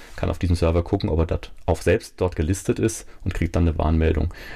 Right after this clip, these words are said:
Der Serverbetreiber oder das R K I wissen nichts von den Personen, können die nicht rückverfolgen.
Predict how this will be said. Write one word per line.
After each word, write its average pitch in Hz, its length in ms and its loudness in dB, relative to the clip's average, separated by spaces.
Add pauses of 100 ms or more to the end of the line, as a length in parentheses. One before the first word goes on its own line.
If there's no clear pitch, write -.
(120)
Der 85 100 4
Serverbetreiber 104 1000 2
oder 87 120 2
das 85 140 2
R 95 140 0
K 87 160 2
I 92 360 4
wissen 90 380 2
nichts - 500 0
von 82 200 0
den 78 100 2
Personen, 80 580 2
können 90 200 4
die 82 80 4
nicht 87 240 2
rückverfolgen. 82 720 2